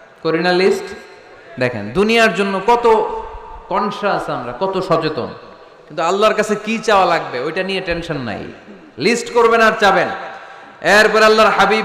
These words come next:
বললেন, "দুবুরা সালাওয়াতিল মাকতুবা",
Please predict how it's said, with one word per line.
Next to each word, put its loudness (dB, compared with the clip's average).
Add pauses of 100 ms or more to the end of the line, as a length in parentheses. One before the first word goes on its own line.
বললেন, -2
"দুবুরা 2
সালাওয়াতিল 2
মাকতুবা", 0